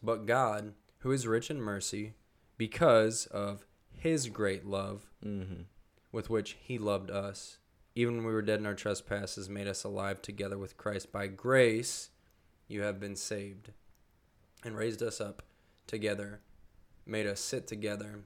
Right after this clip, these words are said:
Speaker 1: in the heavenly places in Christ Jesus, that the ages to come he might show the exceeding riches of his grace
Speaker 2: Mm-hmm.
Speaker 1: in his kindness towards us in Christ Jesus." So while we were terrible people,
Speaker 2: Yeah.
Speaker 1: from
Speaker 2: Mm.
Speaker 1: birth, by nat-, by birth, by nature, and by choice,
Speaker 2: Mm-hmm.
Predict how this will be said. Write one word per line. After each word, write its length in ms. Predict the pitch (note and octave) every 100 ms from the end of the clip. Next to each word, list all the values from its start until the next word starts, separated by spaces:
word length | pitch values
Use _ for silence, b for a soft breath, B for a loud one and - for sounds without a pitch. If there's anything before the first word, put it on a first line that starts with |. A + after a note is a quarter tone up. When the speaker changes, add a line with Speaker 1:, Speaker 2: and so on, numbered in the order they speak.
| -
Speaker 1:
in 100 | G2+
the 60 | G2
heavenly 300 | G#2 G#2 G#2
places 480 | - G2+ F#2 G2 G2
in 100 | F#2+
Christ 340 | G2 G2 -
Jesus, 460 | - G2 F#2 F#2 - b b b
that 180 | G#2 G2+
the 120 | G#2
ages 360 | G#2 G#2 G#2+ -
to 100 | G#2
come 320 | G#2 G2 F2+
he 100 | G#2
might 260 | G2+ G2+
show 320 | G2 - G2+ G2
the 140 | G2+
exceeding 380 | G2+ - G#2 G#2
riches 260 | G2 G2
of 140 | G2 F#2+
his 200 | G2+ F#2+
grace 440 | - G2+ G2 - - A#2+
Speaker 2:
Mm-hmm. 340 | - F#2 G2 F#2
Speaker 1:
in 120 | G#2+ F#2+
his 180 | G2
kindness 720 | - - G#2+ G2+ F#2+ F#2 - - -
towards 260 | - G2+ F#2+
us 200 | F#2+ -
in 100 | F#2+
Christ 300 | G2 F#2 -
Jesus." 400 | G2 F#2 - - - - - - _
So 160 | - A2+
while 180 | G#2+ A#2+
we 80 | G#2
were 60 |
terrible 400 | - C3 G#2 G2
people, 340 | - G2 - -
Speaker 2:
Yeah. 120 | - - _ _
Speaker 1:
from 240 | - A2+ G2
Speaker 2:
Mm. 40 |
Speaker 1:
birth, 400 | F#2+ G2 G2+ - - - _ _ _
by 160 | G2+ G2
nat-, 360 | G2 G2+ A2+
by 140 | B2+ G#2
birth, 320 | G2 A#2 A#2+
by 120 | G2+
nature, 320 | G2 G#2 -
and 80 | G#2+
by 100 | G#2+
choice, 560 | A2 C3+ G#2 F#2+ - -
Speaker 2:
Mm-hmm. 280 | G2+ G2+